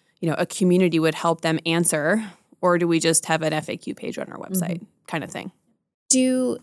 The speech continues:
Speaker 3: influencers come into the mix here in any way, shape, or form?
Speaker 1: I think that there is quite a convergence, um, of influencers, community, and loyalty happening right now.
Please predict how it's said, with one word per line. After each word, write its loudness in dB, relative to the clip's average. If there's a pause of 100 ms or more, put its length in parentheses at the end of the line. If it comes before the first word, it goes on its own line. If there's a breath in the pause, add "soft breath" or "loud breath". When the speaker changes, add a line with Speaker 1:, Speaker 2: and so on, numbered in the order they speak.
(140)
Speaker 3:
influencers 2
come 4
into 2
the 0
mix 0
here -2
in 2
any 2
way, 0
shape, -4
or -6
form? -6 (960)
Speaker 1:
I 0
think 0
that 2
there 6
is 6 (300 loud breath)
quite -6
a -8
convergence, 0 (140)
um, -2
of 0 (100)
influencers, 2
community, 4
and -2
loyalty 0
happening -4
right -4
now. -2